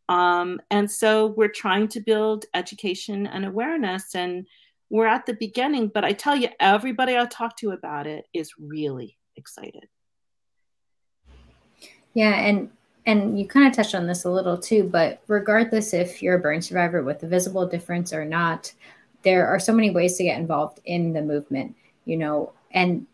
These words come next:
Speaker 2: I think even this is bigger than, you know, just the burn, for the burn survivor community and those with visible differences. It's, you know, counteracting all the stigma. There are so many communities that face the stigma. We just were talking about a few,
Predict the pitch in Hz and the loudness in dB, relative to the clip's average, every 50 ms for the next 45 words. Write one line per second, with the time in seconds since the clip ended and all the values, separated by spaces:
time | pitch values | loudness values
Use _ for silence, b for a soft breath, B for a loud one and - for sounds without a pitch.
0 | _ _ _ _ _ _ _ _ _ _ _ - - - - 208 196 - 240 233 | _ _ _ _ _ _ _ _ _ _ _ -20 -4 0 2 2 4 6 6 6
1 | 214 214 - - 220 214 208 208 202 202 190 190 185 185 - 190 180 - - - | 6 4 2 0 2 4 4 4 4 4 4 2 2 2 0 -2 -2 -2 2 2
2 | 180 180 180 175 160 160 160 160 - 160 160 156 151 147 143 - - - 180 165 | 4 4 4 2 2 2 2 0 0 0 0 0 0 -2 -2 -4 -4 -4 -2 -2
3 | 160 160 165 - 165 156 156 - - - 175 - 160 151 147 147 147 - 202 202 | -2 -4 -2 -2 -2 0 0 -2 -4 -4 -4 -4 -2 -2 -4 -4 0 4 4 4
4 | 196 175 - 151 143 143 - - 170 - 147 139 139 135 143 143 143 - 160 156 | 4 4 2 0 0 -2 -2 -6 -8 -6 -4 -2 -2 -2 -2 -4 -4 -6 -6 -6
5 | 156 147 143 143 143 143 151 147 143 147 147 - 147 143 - - 156 156 160 - | -4 -4 -2 -2 -2 -2 -2 -2 -2 -2 -2 -4 -6 -6 -4 -6 -6 -4 -4 -4
6 | - 143 143 - 147 - - 160 160 170 - 156 151 151 160 151 - - - B | -4 -4 -2 -2 -4 -4 -6 -8 -8 -6 -4 -4 -4 -4 -4 -4 -4 -4 -6 B
7 | B B B B B _ - 185 185 185 185 180 - 202 202 202 196 185 180 180 | B B B B B _ -4 -2 0 0 -2 0 2 2 2 4 2 2 0 0
8 | 180 - 185 180 - 143 165 165 160 165 160 - - 143 143 - 143 139 131 165 | 0 -2 -2 0 2 2 2 2 2 0 -2 -2 -2 -4 -4 -2 -4 -4 -4 -4
9 | - - 175 170 160 165 175 175 - - 202 202 214 214 208 208 208 208 196 185 | -4 0 0 2 4 2 2 0 0 0 2 2 4 4 4 2 0 -2 -2 -2
10 | 175 170 175 175 180 180 175 175 175 170 170 - - 165 135 117 - - 160 156 | -2 0 0 0 0 0 0 0 0 0 -2 -2 -4 -4 -4 -4 -4 -4 -2 -2
11 | 165 - - 175 - - - 170 165 165 160 160 165 160 165 160 - 170 165 - | -2 -4 -6 -6 -6 -4 -4 -4 -4 -4 -4 -4 -4 -4 -6 -6 -6 -6 -6 -6
12 | - - - 175 180 - 165 170 175 - 170 170 170 170 165 156 151 156 151 - | -6 -6 -6 -6 -4 -4 -4 -6 -4 -6 -6 -6 -2 -2 -2 -2 -2 -2 -4 -4
13 | - 160 165 165 160 | -4 -2 -2 -2 -2